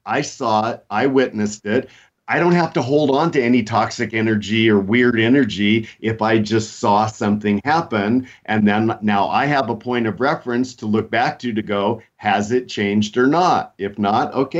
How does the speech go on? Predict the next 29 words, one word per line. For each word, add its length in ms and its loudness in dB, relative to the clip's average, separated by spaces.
it 160 0
still 300 -2
is 160 2
where 240 4
it 60 4
is. 360 2
If 220 -4
it 100 0
has, 460 0
has 160 0
it 60 -2
gotten 300 -2
better 300 -2
or 80 0
worse? 460 0
Well, 140 -2
now 240 2
I've 160 0
got 260 -4
choices. 720 -2
But 120 -2
I 120 0
think 300 0
we've 180 2
gotten 240 0
into 200 -2
this 220 -6
psychobabble 960 -2
stuff 520 -4